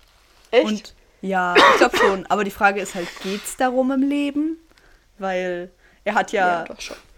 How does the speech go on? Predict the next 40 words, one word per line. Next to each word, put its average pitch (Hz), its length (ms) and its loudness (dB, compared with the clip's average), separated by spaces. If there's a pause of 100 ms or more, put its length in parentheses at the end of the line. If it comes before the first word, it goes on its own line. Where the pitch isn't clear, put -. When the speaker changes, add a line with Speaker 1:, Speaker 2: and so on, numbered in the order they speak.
Speaker 2:
dadurch 190 680 0 (320)
eigentlich 175 380 -6
voll 180 160 -4
viel, 175 480 -8 (220)
also 180 160 -4
er, - 160 -2 (120)
ich - 180 -10
glaub, 202 140 -4
er 202 80 0
macht 175 220 -8
ja 180 80 -2
auch 170 100 -10
ganz 175 200 -10
viele 170 180 -8
Sachen, 170 260 -8
oder? 170 240 -4
Um 170 140 -10
Platz - 340 -10
in 160 80 -10
seinem 156 200 -8
Kopf - 200 -14
für - 220 -12
anderes 160 360 -12
ha-, 160 220 -10
zu 180 200 -12
haben. 180 260 -8 (540)
Also, 160 360 -8 (640)
bei - 60 -6
Speaker 1:
Er 220 60 2
Speaker 2:
ihm 220 40 0
Speaker 1:
macht 240 160 0
Speaker 2:
ist - 80 -12
es - 40 -6
Speaker 1:
die, 240 140 0
Speaker 2:
so 160 120 -6
Speaker 1:
die 233 160 -2
Sachen, 190 340 -8
ja. 180 140 -6
Speaker 2:
Physik, 190 240 -12 (200)
genau. 156 380 -10